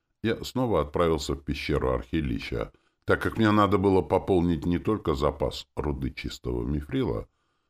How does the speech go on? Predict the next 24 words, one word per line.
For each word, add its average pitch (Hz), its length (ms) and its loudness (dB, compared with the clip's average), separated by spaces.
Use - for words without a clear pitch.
но 107 240 0
и 147 80 2
постараться 95 960 2
отыскать - 560 -2
еще 85 360 -2
несколько 73 580 -4
кристаллов 67 720 -4
слез 71 320 -2
гор, 73 340 -4
которыми 67 460 -2
я 67 120 0
собирался 76 640 -2
оплачивать 64 640 -2
заказ 73 500 -4
в 98 60 0
виде 127 300 4
большого 113 540 6
набора 95 500 4
инструментов — 82 840 0
для 73 160 0
изготовления 69 680 0
артефактов 73 720 -4
из 71 240 -4
адамантита. 78 920 -2